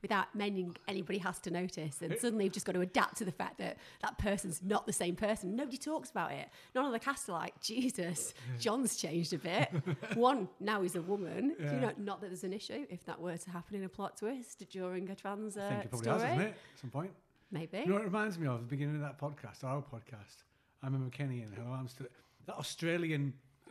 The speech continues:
Speaker 2: I'm a Celebrity, Get Me Out of Here comedian.
Speaker 1: She's bloody brilliant.
Speaker 2: I can't remember her name now.
Speaker 1: Will you put the link in?
Speaker 2: I'll put
Speaker 1: You'll
Speaker 2: a
Speaker 1: have
Speaker 2: link
Speaker 1: to try
Speaker 2: in.
Speaker 1: and
Speaker 2: I'll
Speaker 1: find
Speaker 2: put a link
Speaker 1: it.
Speaker 2: in for the, and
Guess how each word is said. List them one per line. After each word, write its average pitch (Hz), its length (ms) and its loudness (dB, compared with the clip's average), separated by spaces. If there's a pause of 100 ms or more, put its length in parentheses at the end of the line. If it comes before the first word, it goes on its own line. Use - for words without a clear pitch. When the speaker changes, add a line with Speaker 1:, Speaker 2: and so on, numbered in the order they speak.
(120)
Speaker 2:
I'm 160 160 4
a 147 40 4
Celebrity, 143 420 0
Get 139 180 -6
Me 123 80 -2
Out 151 200 0
of 135 80 -6
Here 143 160 2
comedian. 143 580 0
Speaker 1:
She's 208 400 -4
bloody 190 380 -8
brilliant. 175 500 -6
Speaker 2:
I 156 40 -6
can't 156 200 0
remember 151 200 4
her 139 40 4
name 147 260 4
now. 131 100 6
Speaker 1:
Will 120 80 6
you - 40 4
put 349 220 0
the 277 80 0
link 302 340 -2
in? 160 240 -4
Speaker 2:
I'll 143 100 6
put 202 200 0
Speaker 1:
You'll 196 100 6
Speaker 2:
a 202 40 6
Speaker 1:
have 240 140 8
Speaker 2:
link 277 120 0
Speaker 1:
to 147 80 4
try 233 160 8
Speaker 2:
in. 185 80 4
Speaker 1:
and 165 100 4
Speaker 2:
I'll 214 80 6
Speaker 1:
find 240 140 8
Speaker 2:
put 185 60 8
a 196 40 6
link 202 300 6
Speaker 1:
it. 151 40 6
Speaker 2:
in 123 120 4
for 131 460 2
the, 127 320 0
and 147 100 -6